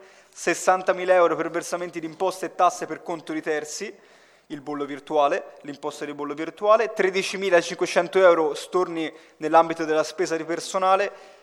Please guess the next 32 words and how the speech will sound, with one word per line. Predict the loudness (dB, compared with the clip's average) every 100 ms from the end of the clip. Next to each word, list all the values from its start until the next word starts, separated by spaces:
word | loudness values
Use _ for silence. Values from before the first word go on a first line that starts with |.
| _
diecimila | -2 -2 -2 0 4
euro | 6 6 4
per | 0
storni | -2 0 0 2
nell'ambito | 4 4 2 -4
invece | -4 -6 -6
del, | -12 -18
delle | -12 -8 -6
spese | -6 -6 -4
per | -4
patrocini | -2 -2 -4 -10 -10 -12 -16 -20 _ _
legali | 0 4 6 6 4 -2 -2
e | -2 -2
con | 0 0
la |
presente | 2 0 0 2
variazione, | 2 2 -2 -6 -6 -6 -8
eh, | -6 -6
di | -6
bilancio | -4 0 0 -2
di | -8
previsione | -6 -4 -4
vengono | -4 -4
rispettati | -8 -8 -8 -8 -10
tutti | -16 -12
gli |
equilibri | -6 -6 -6 -6
economici | -6 -6 -10 -14 -16 _ _
e | -14
finanziari | -10 -6 -6 -6 -8
di | -10
bilancio. | -8 -10 -10 -18